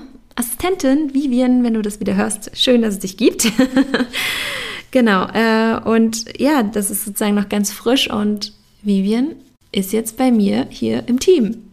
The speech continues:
Ja, also wir sozusagen ein Team aus zwei Personen und ich bin ja total dankbar und ich hatte,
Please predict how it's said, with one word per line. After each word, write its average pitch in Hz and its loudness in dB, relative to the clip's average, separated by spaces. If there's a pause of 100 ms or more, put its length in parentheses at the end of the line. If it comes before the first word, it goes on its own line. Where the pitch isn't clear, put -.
(120)
Ja, 262 -2
also 202 -6
wir 208 -4
sozusagen 220 -6
ein 214 -2
Team 262 -2
aus 226 -6
zwei - -2
Personen 196 0
und 190 0
ich 196 -8
bin 226 2 (440)
ja 262 0
total 262 0
dankbar 233 2
und 196 2
ich 202 -4
hatte, 208 -2